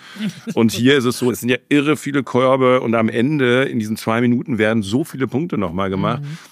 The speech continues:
Speaker 2: Und ich muss sagen, mich hat's sehr begeistert. Und mich wundert's, dass Basketball noch nicht viel weiter ist in Deutschland, weil es ist, wenn man ehrlich ist,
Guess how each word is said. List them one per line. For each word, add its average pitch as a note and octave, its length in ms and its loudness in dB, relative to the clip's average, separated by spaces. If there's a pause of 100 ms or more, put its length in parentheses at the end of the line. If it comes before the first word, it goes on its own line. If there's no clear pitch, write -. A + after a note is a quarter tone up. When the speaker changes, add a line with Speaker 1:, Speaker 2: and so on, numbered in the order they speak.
(160)
Speaker 2:
Und G2 240 -4
ich F2 80 -10
muss F2+ 180 -8
sagen, A2 420 -2
mich A2 180 -4
hat's - 380 -4
sehr A#2+ 280 0
begeistert. A2 460 -2
Und A2+ 120 -4
mich F#2+ 180 -2
wundert's, D3 460 2
dass A2+ 200 -2
Basketball A2 600 -2
noch G#2 220 -2
nicht A2+ 280 -2
viel A2 200 -8
weiter G#2+ 320 -2
ist E2 100 -8
in F2+ 80 -8
Deutschland, F#2 300 -6
weil F#2 80 0
es E2+ 100 -8
ist, - 220 -14
wenn G2 80 -4
man F2+ 120 -6
ehrlich A#2 360 -6
ist, C#3 300 -8